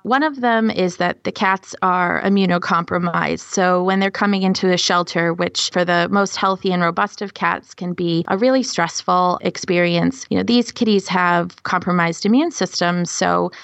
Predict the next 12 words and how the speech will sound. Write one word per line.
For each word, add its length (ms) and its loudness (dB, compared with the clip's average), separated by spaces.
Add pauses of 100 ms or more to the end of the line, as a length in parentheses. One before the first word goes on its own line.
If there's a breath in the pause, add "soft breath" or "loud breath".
(120 loud breath)
that 160 0
creates 460 0
an 140 2
even 440 2
bigger 320 0
challenge 680 0
to 440 2
keeping 320 0
them 160 4
healthy. 640 0 (200)
And 200 2
then 340 4